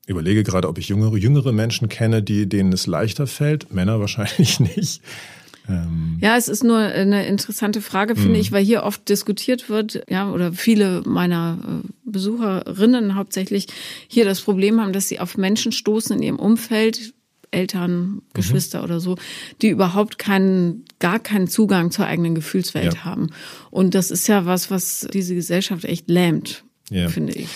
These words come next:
Speaker 2: Darum die Frage,
Speaker 1: Ja.
Speaker 2: wie kriegt man jemanden dahin oder wie hast du dich dahin gekriegt?
Speaker 1: Also wenn ich jetzt drüber nachdenke, bei mir war es genauso wie bei vielen anderen, dass natürlich der Zeit, also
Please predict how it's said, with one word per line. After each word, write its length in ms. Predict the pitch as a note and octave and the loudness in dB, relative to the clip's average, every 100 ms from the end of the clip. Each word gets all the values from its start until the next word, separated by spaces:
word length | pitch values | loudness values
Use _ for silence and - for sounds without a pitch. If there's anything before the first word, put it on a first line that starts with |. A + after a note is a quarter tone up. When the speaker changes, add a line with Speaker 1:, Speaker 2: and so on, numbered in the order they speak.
| - | -8
Speaker 2:
Darum 320 | E3+ F#3 G3 E3+ | -2 2 2 2
die 80 | G3 | 0
Frage, 300 | F#3 G3 F#3+ | 2 2 2
Speaker 1:
Ja. 100 | E3+ | 4
Speaker 2:
wie 280 | A3 G#3+ | 4 4
kriegt 340 | - - A3+ A3 | 0 0 0 2
man 160 | G3+ | 0
jemanden 340 | F#3 F#3+ F3 E3+ | 2 0 -2 -2
dahin 560 | E3 G3+ C4+ F#3+ D#3+ - | 0 4 4 2 -4 -4
oder 220 | F3+ E3+ | -2 0
wie 160 | F#3+ G3 | 0 -2
hast 220 | F#3+ G3+ | -2 -2
du 80 | G3+ | 0
dich 180 | F3+ | 0
dahin 240 | - D#3+ E3 | -4 -6 -4
gekriegt? 520 | D#3 - - - - - - - - - | -8 -10 -16 -16 -20 -20 -20 -20 -20 -8
Speaker 1:
Also 280 | A2 A2 G#2+ | 0 2 4
wenn 80 | A2+ | 2
ich 60 | A#2 | 2
jetzt 200 | A2+ - | 0 0
drüber 160 | A2+ | 2
nachdenke, 640 | G#2+ A#2 A2 C3 C3 B2+ - | 2 0 0 0 2 0 0
bei 80 | G2+ | 2
mir 180 | G#2+ A#2 | 2 2
war 60 | |
es 100 | G#2+ | 0
genauso 460 | A#2 F#2 F#2+ G#2 A#2+ | 0 0 2 0 0
wie 40 | |
bei 120 | G2+ | -2
vielen 340 | F#2+ - G#2 G2+ | -4 0 0 2
anderen, 380 | F#2 A#2 A#2 G2+ | 0 2 4 2
dass 160 | F#2+ | 2
natürlich 340 | F#2+ - F#2+ - | 0 0 -2 0
der 200 | E2+ E2 | -2 -2
Zeit, 420 | - F2+ F2+ - - G2 - | -2 0 -2 -6 -16 -18 -16
also 240 | F#2 F2 | -14 -12